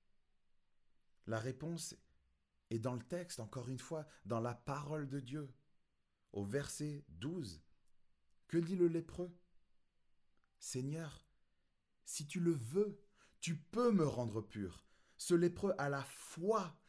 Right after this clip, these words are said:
la foi que Jésus peut le rendre pur. Verset vingt,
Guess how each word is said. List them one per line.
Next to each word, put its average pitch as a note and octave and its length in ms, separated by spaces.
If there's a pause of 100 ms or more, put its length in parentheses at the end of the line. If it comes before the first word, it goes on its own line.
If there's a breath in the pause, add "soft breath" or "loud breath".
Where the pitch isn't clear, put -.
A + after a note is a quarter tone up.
(240 loud breath)
la C3+ 180
foi F3+ 380
que E3+ 140
Jésus D3+ 320
peut F#3 240
le F#3+ 140
rendre E3+ 320
pur. F3 440 (300 loud breath)
Verset E3+ 480
vingt, F3 320